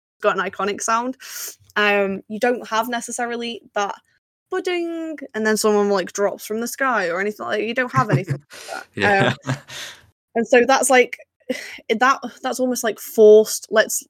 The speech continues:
Speaker 1: keep proving that this is a vi-, like, a, meant to be a video game or whatever, because if not, people won't remember <laughs> that it's a video game."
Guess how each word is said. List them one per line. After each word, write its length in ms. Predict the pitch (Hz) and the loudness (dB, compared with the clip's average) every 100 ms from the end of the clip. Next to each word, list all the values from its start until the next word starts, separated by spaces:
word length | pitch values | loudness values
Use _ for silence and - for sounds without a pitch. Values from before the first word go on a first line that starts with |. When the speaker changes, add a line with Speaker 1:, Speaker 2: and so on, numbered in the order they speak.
| - - | -20 -8
Speaker 1:
keep 200 | 240 - | -8 0
proving 360 | 226 214 208 | 2 2 0
that 60 | 185 | -2
this 160 | 202 | -4
is 60 | 202 | 0
a 80 | 202 | -2
vi-, 260 | 190 196 | -2 -8
like, 200 | 202 190 | -4 -4
a, 100 | 196 185 | -4 -8
meant 220 | - 202 190 | -6 -6 -2
to 60 | |
be 80 | 202 | 0
a 60 | 190 | 0
video 280 | 202 196 | 2 2
game 220 | 196 202 202 | 2 0 0
or 80 | |
whatever, 340 | 196 196 202 208 | -2 -2 -2 -2
because 300 | 202 - 190 | -6 -8 -6
if 180 | 190 202 | -4 -4
not, 260 | 190 185 | -4 -6
people 320 | - 202 196 185 | -8 -4 -4 -2
won't 340 | 190 190 190 | -2 -2 -4
remember 360 | 202 190 196 202 | -6 -2 -2 2
<laughs> 20 | |
that 120 | 220 | 6
it's 160 | 320 269 | 8 6
a 60 | 277 | 2
video 300 | 262 269 269 | 2 2 2
game." 280 | 277 294 | 2 -2